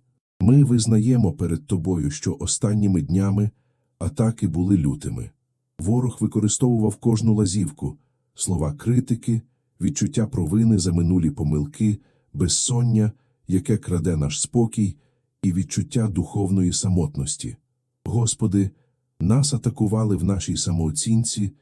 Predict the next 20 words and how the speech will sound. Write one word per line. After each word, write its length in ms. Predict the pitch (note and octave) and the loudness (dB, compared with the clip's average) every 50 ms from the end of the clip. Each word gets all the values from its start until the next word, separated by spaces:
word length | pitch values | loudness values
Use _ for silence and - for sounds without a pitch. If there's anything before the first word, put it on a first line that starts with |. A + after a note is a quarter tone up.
| _ _ _ _ _ - | _ _ _ _ _ -2
наші 380 | F2 G#2 G#2+ G#2 - - G#2 | 0 2 2 0 0 0 0
мрії 360 | F#2 F2 F2+ G#2 G#2+ G#2 G2+ E2+ | 0 2 2 2 2 2 2 0
здавалися 600 | D2+ D#2+ D#2+ D2+ E2 D#2 D2 D2 - - E2 D2 | 0 -2 -2 -2 -2 -2 -2 -4 -4 -4 -4 -4
розбитими, 720 | D#2 D2 D2 D2 F2+ G#2+ G#2+ - - G2 F#2 G2 F#2 - _ _ _ _ _ _ _ _ - | -4 -4 -4 0 2 2 2 2 0 0 0 0 0 -2 _ _ _ _ _ _ _ _ -4
а 100 | - F#2+ | -2 2
наші 300 | G2 A#2 B2+ - - G#2+ | 2 2 2 2 0 -2
плани 420 | - E2 G#2+ G2+ G#2+ G#2 G2+ G2 F#2+ | -2 0 0 2 2 4 4 2 2
перешкодженими. 1120 | - - G#2+ F#2+ F2 F2+ - - - - E2 C#2 - - C#2 C2+ C2 B1 B1+ C2+ - - _ _ _ _ _ _ _ _ - - | 0 -2 -2 0 0 -2 -4 -6 -6 -4 -4 -4 -4 -6 -8 -8 -8 -8 -8 -8 -10 -12 _ _ _ _ _ _ _ _ 0 4
Ми 140 | A#2+ C#3+ | 4 6
відчуваємо 680 | C#3+ D3 C#3 - - C3 A2 B2 B2 A#2 A2+ A2+ A2 F#2+ | 6 4 2 2 0 0 2 2 2 2 4 4 4 2
важкий 400 | G2+ F#2 - - - C3+ A#2 G#2+ | 2 -2 -2 0 2 2 2 2
тягар 460 | - F#2+ E2 D#2+ F2+ F#2+ F2+ - D#2 | 0 -2 -2 -2 -2 -2 -2 -2 -2
невдачі, 760 | E2+ F2 E2 D2 - E2 D2+ D2 D2 - - - C2+ C2+ - - _ _ _ _ _ _ _ - | -2 -2 -2 -2 -4 -4 -2 -2 -4 -6 -8 -8 -8 -10 -10 -12 _ _ _ _ _ _ _ -4
і 100 | F#2+ F#2+ | -4 -4
це 260 | - - - A#2 A2+ | -2 -2 0 0 2
не 260 | G#2+ G#2 G2+ G#2+ A2 G#2+ | 2 2 4 4 4 4
випадково. 800 | G#2+ G#2+ - - G#2 - - - - D2+ B1+ A#1 A#1+ B1+ - - _ _ _ _ _ _ _ _ | 2 0 0 0 -4 -4 -4 -6 -4 -4 -4 -6 -10 -12 -12 -14 _ _ _ _ _ _ _ _
Це 260 | - - C#3 D3+ D#3 D3 | -2 0 2 2 2 4
духовна 520 | C3+ D3 D3 - - A#2 G#2 A2 G#2 F2 | 4 4 4 4 0 0 2 2 2 0
боротьба, 600 | D#2+ F2+ E2 E2 D#2+ D2+ - - C#2 - - | 0 -2 -2 -2 -2 -4 -6 -10 -10 -12 -14